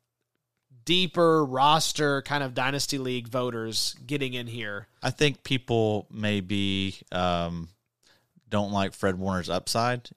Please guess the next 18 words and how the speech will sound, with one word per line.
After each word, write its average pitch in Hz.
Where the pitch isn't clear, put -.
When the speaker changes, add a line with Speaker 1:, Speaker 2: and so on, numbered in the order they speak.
Speaker 2:
You 107
know, 113
they, 98
they're, 90
they 92
don't 90
think 87
there's 87
a 90
lot, 82
uh, 82
of 82
extra 95
splash 85
plays 92
with, 92
with 90
Warner. 98